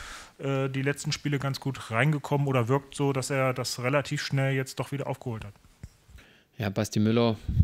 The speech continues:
Speaker 2: hat's jetzt auch, äh, also in Havelse schon sein erstes Tor da wieder gemacht, dann nach Verletzung, äh, dann mal,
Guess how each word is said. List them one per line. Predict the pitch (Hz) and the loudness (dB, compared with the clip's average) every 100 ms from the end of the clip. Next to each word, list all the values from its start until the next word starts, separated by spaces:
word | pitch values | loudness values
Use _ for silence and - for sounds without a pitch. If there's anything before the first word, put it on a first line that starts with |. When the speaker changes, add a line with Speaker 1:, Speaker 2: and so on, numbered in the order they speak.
| - - - - - - - - - - | 4 0 -10 -12 -12 -12 -14 -16 -14 -12
Speaker 2:
hat's | - 107 120 | -6 -4 -2
jetzt | 101 | -2
auch, | 95 107 107 | 0 0 -2
äh, | 110 98 - - - | -4 -6 -8 -20 -10
also | - 113 | 0 2
in | 95 | 4
Havelse | 120 131 127 117 | 2 2 4 4
schon | 120 | 4
sein | 113 117 | 4 2
erstes | 110 117 - - | 2 2 0 0
Tor | 120 | 2
da | 120 113 | 4 4
wieder | 110 113 | 4 2
gemacht, | 110 110 107 113 | 2 2 2 -2
dann | - 104 107 | -2 0 2
nach | 107 | 0
Verletzung, | 107 113 107 113 - 107 107 | -2 -2 0 0 -2 0 2
äh, | 92 98 98 95 92 90 90 98 127 | 2 0 0 0 -2 -4 -6 -10 -4
dann | 98 101 | 0 2
mal, | 101 98 | 0 -2